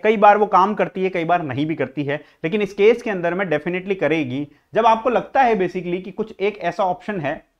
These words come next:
ठीक है, वैसे तो संशय होता है इसके अंदर में, अगर आपको फैक्ट पता है तभी आप ये कर सकते हो, ठीक है, क्योंकि दूसरे में भी लागू हो रही है ये चीज, ठीक है। देखो, एटीन स्टैंडिंग कमेटी नहीं है यहाँ पर, ठीक है,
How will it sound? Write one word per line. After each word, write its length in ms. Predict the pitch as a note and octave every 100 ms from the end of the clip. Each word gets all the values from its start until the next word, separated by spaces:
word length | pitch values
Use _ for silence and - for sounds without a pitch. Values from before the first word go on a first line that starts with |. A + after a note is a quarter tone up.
| _ _ _ -
ठीक 160 | E3+
है, 180 | G#3 F3+ _ _ _
वैसे 220 | C#3+ F3 A3
तो 100 | A3+
संशय 420 | - F3+ F#3 B3
होता 300 | G3+ E3 D3
है 100 | C3+
इसके 180 | C3 C#3
अंदर 200 | B2+ B2+
में, 140 | D#3 F3 _ C3+
अगर 140 | E3+
आपको 300 | E3+ - G3 F#3+ -
फैक्ट 240 | F#3+ F#3+
पता 200 | - F3+
है 80 | F#3
तभी 240 | F3+ E3+ G3+
आप 160 | F3+ E3+
ये 100 | E3+
कर 160 | E3+
सकते 280 | D#3 D3 A#2+
हो, 200 | A2 G#2+ _ _ -
ठीक 160 | D3
है, 60 | F3+
क्योंकि 580 | - _ _ C#3+ F3 D#3+ -
दूसरे 300 | C3+ D3+ F#3
में 140 | G3 F#3
भी 80 | E3+
लागू 240 | C#3+ D#3
हो 140 | C3+
रही 160 | C3 A#2+
है 80 | A2+
ये 100 | G#2+
चीज, 260 | B2+ D#3 _ _ -
ठीक 100 | F#3+
है। 100 | F#3+
देखो, 220 | F3 G#3+ F3
एटीन 360 | F3 A#3+ C4
स्टैंडिंग 420 | B3 A3+ G3+ A3+ A3
कमेटी 300 | F#3+ F#3+ A3+
नहीं 320 | D3+ C#3 E3
है 120 | B2+
यहाँ 160 | G#2+ G2+
पर, 240 | G#2 G#2 _
ठीक 160 | D#3+ D#3
है, 180 | F#3+